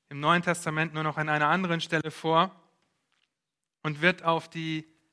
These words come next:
Magie bezogen, auf die Zauberei, auf das Übernatürliche, die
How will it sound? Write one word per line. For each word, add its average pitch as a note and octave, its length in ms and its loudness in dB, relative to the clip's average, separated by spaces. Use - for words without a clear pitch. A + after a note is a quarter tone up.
Magie D#3+ 480 -4
bezogen, F#3+ 560 -6
auf D3 160 -6
die E3 100 -10
Zauberei, E3+ 680 0
auf - 1400 -18
das D#3 260 -8
Übernatürliche, A3 600 6
die F#3 280 0